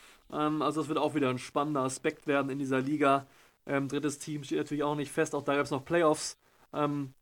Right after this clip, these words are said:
für Rotherham, um den Abstiegskampf abzurunden. War's bitter. Die hatten zweimal Corona-Ausbrüche in der Saison, hatten dann einen richtig heftigen April.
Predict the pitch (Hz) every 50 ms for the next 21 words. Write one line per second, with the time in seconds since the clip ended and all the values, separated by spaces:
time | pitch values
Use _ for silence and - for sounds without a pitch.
0 | _ _ - - 160 151 143 170 208 208 208 185 185 180 180 185 185 165 135 151
1 | 147 147 143 147 143 - - 156 151 - - 151 143 127 135 139 - - - 143
2 | 143 147 143 139 143 143 139 135 131 - - 143 139 143 143 - - 160 160 165
3 | 160 147 143 139 135 139 135 - 156 - - - - 156 147 165 190 185 175 170
4 | 165 - 165 139 156 165 170 165 139 139 147 156 151 - - 156 143 135 147 139
5 | 135 135 135 135 139 127 139 143 139 139 147 147 156 143 143 143 139 131 151 151
6 | - - 156 - - 160 151 - - 151 139 139 135 127 131 - - 156 156 170
7 | 165 165